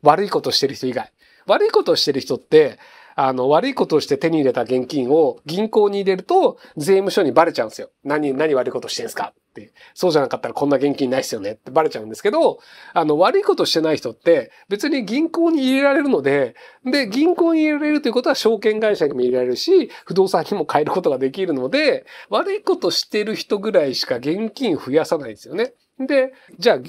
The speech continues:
その、銀行口座に現金って入れといても、例えばその、五千万円とか現金で入れといても、現金で使うことってめったないんですよ。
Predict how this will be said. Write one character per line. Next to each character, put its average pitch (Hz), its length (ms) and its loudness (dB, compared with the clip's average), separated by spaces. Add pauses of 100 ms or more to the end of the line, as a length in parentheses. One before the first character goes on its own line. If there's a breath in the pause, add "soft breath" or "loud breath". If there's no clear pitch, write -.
そ - 180 0
の、 131 280 0
銀 240 280 2
行 392 240 8
口 381 220 4
座 165 100 0
に 123 120 -4
現 147 280 2
金 190 200 -2
っ - 20 -2
て 120 100 -10
入 113 80 -6
れ 165 120 0
と 233 120 2
い 185 80 0
て 123 80 -6
も、 117 380 -2 (280 soft breath)
例 349 60 -2
え 359 40 0
ば 262 100 2
そ - 140 -6
の、 113 240 -6 (280 soft breath)
五 180 140 0
千 403 180 6 (120)
万 392 220 6
円 139 200 2
と 120 120 -2
か 117 80 0
現 156 300 4
金 214 200 2
で 123 80 0
入 117 60 2
れ 127 120 2
と 139 140 4
い 117 60 -4
て 117 60 0
も、 117 380 -2 (140 soft breath)
現 330 260 2
金 427 180 4
で 254 100 2
使 - 160 2
う 135 60 4
こ 143 100 -2
と 135 80 0
っ 127 40 -6
て 165 120 -2
め 208 120 6
っ 403 40 6
た 185 200 0
な 147 100 -2
い 156 60 0
ん 143 40 -2
で 127 60 -6
す - 80 -12
よ。 - 120 -12